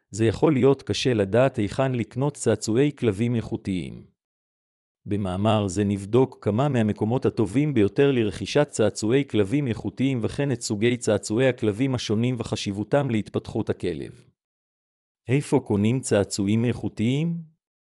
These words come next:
אחד המקומות הטובים ביותר לקנות צעצועי כלבים איכותיים היא חנות חיות. חנויות חיות מוחמד מציעות מגוון רחב של צעצועים המיועדים במיוחד לכלבים,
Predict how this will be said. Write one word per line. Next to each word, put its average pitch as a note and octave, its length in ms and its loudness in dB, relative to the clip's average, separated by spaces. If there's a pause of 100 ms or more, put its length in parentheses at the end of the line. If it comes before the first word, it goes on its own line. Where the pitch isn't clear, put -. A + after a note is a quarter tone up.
(520)
אחד E3+ 260 2
המקומות G2+ 460 0
הטובים G#2+ 480 0
ביותר G#2+ 400 2
לקנות A2+ 440 -2
צעצועי G#2+ 640 0
כלבים A2 400 0
איכותיים C#3 580 -2
היא C3+ 140 -2
חנות A2 420 -2
חיות. C#2+ 640 -6 (960)
חנויות A2+ 500 0
חיות A#2 400 2
מוחמד A2 420 0
מציעות G#2+ 500 0
מגוון A2 440 -2
רחב C3 360 2
של A2 180 -2
צעצועים A2 540 0
המיועדים G#2+ 580 2
במיוחד G#2 480 0
לכלבים, F#2+ 640 -4